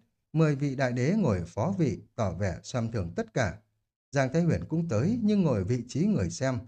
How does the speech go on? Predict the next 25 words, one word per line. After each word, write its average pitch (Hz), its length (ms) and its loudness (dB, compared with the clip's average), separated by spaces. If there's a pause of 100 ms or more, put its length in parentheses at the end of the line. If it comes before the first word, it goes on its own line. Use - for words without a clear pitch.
(360)
Nơi 214 140 4
này 156 160 4
có 196 120 -2
khoảng 127 260 -4
ba 175 200 0
ngàn 113 300 2
chỗ 165 140 -2
ngồi, 117 300 0 (300)
có 220 80 -2
thể 147 240 2
cung 190 160 2
cấp 226 160 0
vị 123 180 0
trí 123 280 0
cho 165 120 -2
ba 123 180 0
ngàn 98 280 0
người 92 160 0
xem. 131 280 -2 (840)
"Lâm 139 240 0
Thần 101 220 -2
Vấn 165 200 0
này, 104 220 0 (180)
cho 107 200 -2
phát, 151 200 -2